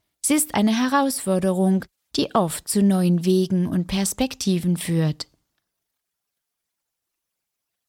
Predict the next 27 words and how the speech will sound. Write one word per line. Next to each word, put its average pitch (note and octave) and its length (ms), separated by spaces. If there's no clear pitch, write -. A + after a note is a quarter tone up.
Ein A#3+ 180
neuer D4+ 300
Blick G3 480
auf A#3+ 160
Dyskalkulie. F3 1080
Dyskalkulie G3 960
erinnert C4 480
uns G3 220
daran, G3 500
dass C4 160
nicht E4 260
jeder F#3 380
die F#3 200
Welt G#3 220
der B3 140
Zahlen E3+ 480
auf - 140
die F#3+ 160
gleiche F#3+ 440
Weise F3 380
sieht A#3+ 400
und C4+ 120
dass C#4+ 220
das D#3+ 380
in B3+ 220
Ordnung F3+ 400
ist. - 460